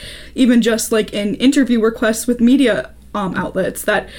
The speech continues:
people have an interest in kind of the activism and the events that they're doing, not just within Native November. So that was a big thing that came up.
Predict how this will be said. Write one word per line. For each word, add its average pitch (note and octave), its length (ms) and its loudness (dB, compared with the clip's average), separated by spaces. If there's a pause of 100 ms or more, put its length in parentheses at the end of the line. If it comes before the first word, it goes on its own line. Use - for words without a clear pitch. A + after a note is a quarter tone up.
(120)
people B3+ 300 2
have A#3 160 0
an A3 80 0
interest A3 480 -2
in A3 80 -2
kind G#3+ 180 -2
of G#3 60 2
the - 160 -4
activism G#3 540 -2
and G3+ 80 2
the G3+ 80 -2
events F#3+ 260 -2
that F#3+ 140 -6
they're G3+ 120 0
doing, G3 300 0
not F#3 220 0
just - 440 -4
within G3 520 0 (260)
Native - 300 -4
November. - 500 -6
So - 160 -4
that F3+ 140 0
was G#3+ 120 -2
a - 40 -4
big G3 200 -8
thing - 180 -4
that C#3+ 160 -2
came - 180 -4
up. - 240 -8